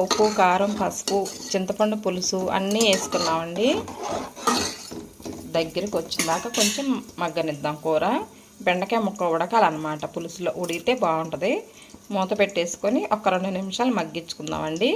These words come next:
పచ్చిమిరపకాయలు చక్కగా వేగినాయండి, ఈ టమాటా ముక్కలు వేసుకుందాం పచ్చడికి.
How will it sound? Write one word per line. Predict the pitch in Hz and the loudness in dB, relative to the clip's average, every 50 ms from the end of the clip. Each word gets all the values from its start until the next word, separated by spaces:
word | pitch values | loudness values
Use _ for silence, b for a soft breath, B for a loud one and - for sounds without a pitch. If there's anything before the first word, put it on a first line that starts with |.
| 480 453 - - - - _ _ _ _ _ _ _ _ _ _ _ 220 | 0 -2 -8 -18 -20 -20 _ _ _ _ _ _ _ _ _ _ _ -8
పచ్చిమిరపకాయలు | 196 - - 233 240 233 - - 220 214 214 | -6 -4 -4 -4 -4 -6 0 0 0 2 2
చక్కగా | 185 - - 220 208 196 | -2 -2 -2 0 2 4
వేగినాయండి, | 190 196 196 214 208 185 160 156 165 170 208 262 339 494 523 - - - - - - - - - - - - - - - - 254 | 4 4 4 2 2 2 2 2 2 4 4 4 4 4 2 -2 -2 -2 -2 -2 -2 -2 -2 -4 -2 -2 -2 0 0 0 0 0
ఈ | 240 - | 2 4
టమాటా | 240 - 240 247 - 277 254 226 | 4 4 4 2 2 2 2 2
ముక్కలు | 196 - 196 185 180 | 2 2 4 6 6
వేసుకుందాం | 185 185 - - 165 165 165 165 165 170 - - | 4 6 4 4 4 6 4 4 4 4 4 4
పచ్చడికి. | 180 170 - 202 170 175 - - 156 | 2 4 4 4 4 4 2 2 0